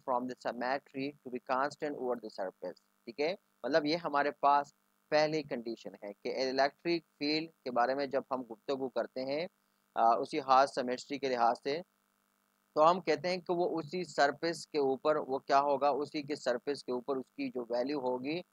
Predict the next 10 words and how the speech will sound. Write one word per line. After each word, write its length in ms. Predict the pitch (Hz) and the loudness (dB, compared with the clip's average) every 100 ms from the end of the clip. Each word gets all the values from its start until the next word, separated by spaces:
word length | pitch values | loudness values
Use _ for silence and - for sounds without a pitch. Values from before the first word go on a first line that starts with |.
| _ _ _ 120 | _ _ _ -2
वो 180 | 139 | 0
क्या 220 | 156 160 156 | 0 4 4
होगी, 420 | 151 143 147 175 | 4 2 2 -2
उसकी 380 | 147 143 - 151 | -4 -8 -6 -2
value 340 | 127 131 151 | 0 0 -2
constant 600 | 147 143 151 160 - 123 | -2 0 0 0 -8 -6
रहेगी। 320 | 110 92 92 - _ 117 | -6 -8 -14 -20 _ -4
मतलब 180 | 139 151 | -2 0
जो 140 | 151 | -2
symmetry, 560 | 143 131 139 - 170 | -2 -2 -2 -2 -2